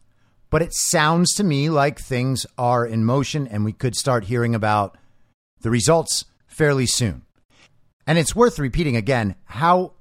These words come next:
massive it would be if any state is legally enjoined from using the election fraud machines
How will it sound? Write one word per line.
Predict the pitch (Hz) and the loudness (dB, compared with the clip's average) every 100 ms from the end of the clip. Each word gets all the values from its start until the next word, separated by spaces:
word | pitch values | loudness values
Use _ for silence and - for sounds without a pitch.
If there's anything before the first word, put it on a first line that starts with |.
| _ | _
massive | 113 135 165 165 - 101 80 - | -4 2 4 4 2 -6 -10 -12
it | - 160 | -4 0
would | 165 123 | 0 0
be | 143 98 85 - _ - | 0 -2 -6 -16 _ -4
if | 143 - - _ _ _ - | -4 -4 -16 _ _ _ 0
any | 180 220 | 2 4
state | - - 127 76 _ _ _ _ _ _ _ _ _ _ | 2 0 -2 -6 _ _ _ _ _ _ _ _ _ _
is | 156 165 135 113 | 2 4 4 0
legally | 123 180 202 202 214 | 2 2 2 0 0
enjoined | 131 139 107 147 151 127 | 0 2 2 2 0 -2
from | 131 117 | -2 0
using | 117 147 151 160 147 147 - - | 2 2 2 0 0 -2 -10 -12
the | 101 131 | -2 2
election | 135 143 147 | 2 2 0
fraud | 127 127 117 | 2 2 2
machines | 117 - 120 110 107 98 | 2 0 -2 0 0 -4